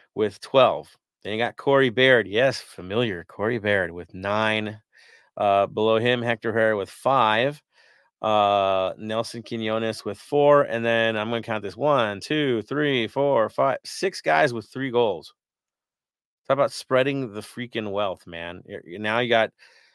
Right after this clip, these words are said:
basically total scores are fifteen, seventeen players have scored for them this year.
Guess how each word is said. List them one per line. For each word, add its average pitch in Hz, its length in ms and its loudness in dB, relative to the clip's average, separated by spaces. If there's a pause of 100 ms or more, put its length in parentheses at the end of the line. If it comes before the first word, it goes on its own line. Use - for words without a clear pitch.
(400)
basically 147 420 0
total 151 340 2
scores 139 640 2
are 117 1000 0
fifteen, 120 380 -16 (140)
seventeen 123 720 -8
players 110 300 -6
have 104 100 -10
scored 101 240 -10
for - 120 -16
them 87 140 -16
this - 240 -20
year. - 100 -16